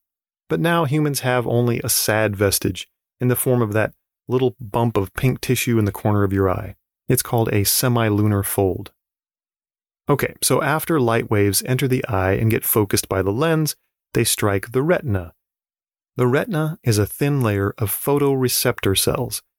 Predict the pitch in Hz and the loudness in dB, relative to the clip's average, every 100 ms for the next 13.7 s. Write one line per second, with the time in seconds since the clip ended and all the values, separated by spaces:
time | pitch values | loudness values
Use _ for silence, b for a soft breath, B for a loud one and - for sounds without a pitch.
0 | _ - 104 117 139 139 131 - 120 113 | _ -4 0 0 0 0 -2 -2 -2 -2
1 | - 110 104 98 95 95 92 107 139 131 | 0 0 2 2 2 0 0 -2 0 -2
2 | 95 - _ _ 143 135 117 101 95 85 | -2 -10 _ _ -4 -2 0 -2 -4 -6
3 | - _ _ _ _ _ _ - 120 156 | -14 _ _ _ _ _ _ -4 0 0
4 | 180 135 135 156 131 101 104 107 - 120 | -2 -2 0 -2 0 0 2 0 0 0
5 | 127 127 - 98 - 95 95 147 - - | 0 0 0 0 0 0 0 0 -4 -14
6 | _ _ _ - 160 - 147 151 156 143 | _ _ _ -2 -2 0 -2 -2 -2 0
7 | 139 - - 113 107 107 104 104 110 - | 0 0 0 2 2 0 0 0 2 2
8 | 113 - 104 104 143 151 151 135 117 113 | 0 -2 -6 -2 0 0 0 -2 -2 0
9 | 110 110 - 98 95 - - 113 104 90 | 0 0 -4 -4 -4 -6 -2 0 2 -2
10 | - _ _ _ _ _ _ _ _ 135 | -10 _ _ _ _ _ _ _ _ -2
11 | 185 202 170 165 - 135 151 139 127 127 | 0 2 2 0 0 -2 2 0 0 -2
12 | 107 233 254 135 135 139 127 - 123 104 | -2 0 2 2 0 0 -2 0 0 0
13 | 95 98 113 208 156 110 | 0 -2 0 0 0 -2